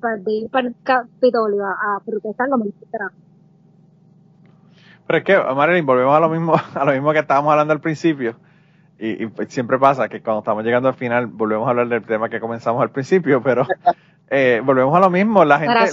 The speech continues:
Speaker 1: cerrar.
Speaker 2: gente que, que estaban diciendo, para, sí, para cerrar el, el, el, el círculo. Eh, la gente que estaban
Speaker 1: Ajá.
Speaker 2: siguiendo a Trump, que ahora dicen que lo cogieron de pendejo, pues lo mismo pasa con la gente en todos lados, en Puerto Rico pasa igual, o sea,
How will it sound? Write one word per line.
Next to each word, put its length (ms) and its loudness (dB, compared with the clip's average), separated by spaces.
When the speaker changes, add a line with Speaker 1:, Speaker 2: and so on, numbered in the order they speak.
Speaker 1:
cerrar. 20 0
Speaker 2:
gente 300 -6
que, 220 -8
que 100 -10
estaban 260 0
diciendo, 540 -2
para, 320 4
sí, 140 -12
para 220 0
cerrar 280 -4
el, 60 -6
el, 220 0
el, 180 -4
el 120 -6
círculo. 400 -8
Eh, 220 2
la 160 0
gente 260 -4
que 60 -8
estaban 380 -2
Speaker 1:
Ajá. 260 -6
Speaker 2:
siguiendo 280 -4
a 40 -4
Trump, 360 -4
que 300 2
ahora 280 6
dicen 260 0
que 80 2
lo 100 4
cogieron 240 2
de 80 0
pendejo, 460 0
pues 140 2
lo 80 2
mismo 220 -4
pasa 280 2
con 120 -2
la 100 2
gente 400 -2
en 120 -6
todos 180 0
lados, 260 4
en 80 -6
Puerto 220 -4
Rico 180 -4
pasa 160 -6
igual, 300 -4
o 80 -8
sea, 240 -2